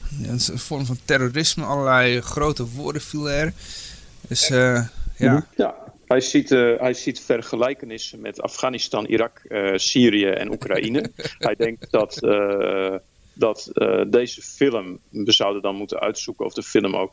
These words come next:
Speaker 2: een, een staatssteun, eh, heeft gehad, maar onderdeel uitmaakt van, eh,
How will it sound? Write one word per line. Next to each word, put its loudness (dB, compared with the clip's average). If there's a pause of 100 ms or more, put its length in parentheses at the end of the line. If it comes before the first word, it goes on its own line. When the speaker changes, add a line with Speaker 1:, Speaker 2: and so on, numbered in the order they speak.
Speaker 2:
een, -2
een 0
staatssteun, 0
eh, -10
heeft -2
gehad, -2 (300)
maar 0
onderdeel 2
uitmaakt -4
van, -6
eh, -2